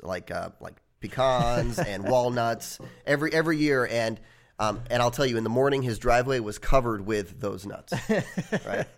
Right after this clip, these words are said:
Speaker 2: Yeah.
Speaker 1: And
Speaker 2: Uh,
Speaker 1: you could, if you were, if you were my parent, you could have dumped those, and I would have been fine with you
Speaker 2: Yeah,
Speaker 1: dumping
Speaker 2: I,
Speaker 1: those,
Speaker 2: you know,
Speaker 1: but
Speaker 2: I think if you bought my kids the Switch Witch, that one would get lost in between Halloween seasons.
Speaker 1: <laughs>
Speaker 2: Uh, here, here's another one. I saw on the news the other day the challenges for some elderly, uh, folks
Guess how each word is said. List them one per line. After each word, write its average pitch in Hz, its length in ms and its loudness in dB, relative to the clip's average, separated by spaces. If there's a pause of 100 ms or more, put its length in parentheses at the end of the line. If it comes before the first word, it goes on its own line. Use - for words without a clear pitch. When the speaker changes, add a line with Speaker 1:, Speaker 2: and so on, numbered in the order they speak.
(320)
Speaker 2:
Yeah. 190 300 0
Speaker 1:
And 139 120 0
Speaker 2:
Uh, 160 100 4
Speaker 1:
you 262 80 2
could, 330 120 0
if 254 180 -4
you 311 120 -2
were, 262 80 -4
if - 140 -6
you 214 60 -4
were 214 40 0
my 190 100 2
parent, 190 220 -4
you 185 60 -6
could 185 120 0
have 139 80 -2
dumped 120 200 0
those, 120 280 0
and 110 100 -2
I 110 40 2
would 110 80 0
have 104 80 -4
been 104 100 -6
fine 113 260 -2
with 104 100 -6
you 104 80 -4
Speaker 2:
Yeah, 160 160 0
Speaker 1:
dumping 123 120 -2
Speaker 2:
I, 160 140 4
Speaker 1:
those, - 80 -4
Speaker 2:
you 165 80 2
know, 170 60 2
Speaker 1:
but 175 40 2
Speaker 2:
I - 40 2
think 196 180 -2
if 127 80 -8
you 147 80 -2
bought 160 180 4
my 147 120 2
kids 147 260 -6
the 120 100 -10
Switch - 360 -8
Witch, 123 380 -12 (100)
that 143 180 -4
one 135 160 -8
would 127 100 -8
get 135 160 -6
lost 131 360 -2
in 143 60 -2
between 127 320 -6
Halloween 120 420 -4
seasons. - 640 6
Speaker 1:
<laughs> - 40 6 (560)
Speaker 2:
Uh, 170 120 6
here, 269 200 2
here's 262 200 0
another 208 180 6
one. 139 80 2
I 139 40 0
saw 226 160 0
on 196 40 2
the 170 80 4
news 170 180 4
the 151 120 2
other 147 140 2
day 147 120 2
the 131 100 -2
challenges 165 440 -2
for 147 120 -6
some 139 240 -2
elderly, 127 800 -2
uh, 120 280 -4
folks 123 440 -8